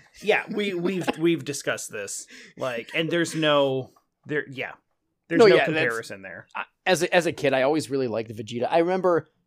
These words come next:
Speaker 2: the f-, I, I was I don't know why I liked Vegeta so much, but I really did. And when they aired the episode of him dying to, spoilers, uh, Frieza,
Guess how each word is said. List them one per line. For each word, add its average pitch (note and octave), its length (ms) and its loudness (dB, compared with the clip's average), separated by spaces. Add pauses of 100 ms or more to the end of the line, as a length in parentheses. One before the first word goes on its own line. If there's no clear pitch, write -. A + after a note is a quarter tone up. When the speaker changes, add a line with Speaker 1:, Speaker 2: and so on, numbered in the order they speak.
(120)
Speaker 2:
the F3 120 -6
f-, - 200 -14 (420)
I, - 80 -10 (640)
I D3+ 160 -6
was F3 420 -2 (500)
I B2+ 80 -6
don't F3+ 140 -4
know C3 100 -6
why G2+ 260 -8
I G2+ 40 -10
liked G2 260 -14
Vegeta F#2+ 360 -16
so F#2+ 120 -14
much, E2 220 -18
but F#2 100 -12
I F2+ 40 -12
really G2+ 340 -6
did. - 240 -20
And A2 180 -16
when A#2 140 -8
they A#2+ 240 -6
aired C3+ 260 -6
the A#2+ 120 -6
episode A2+ 380 -6
of G#2 120 -14
him G#2 280 -10
dying G2 400 -14
to, F#2 260 -12
spoilers, G2 640 -16 (160)
uh, F#2+ 140 -10
Frieza, A2 560 -12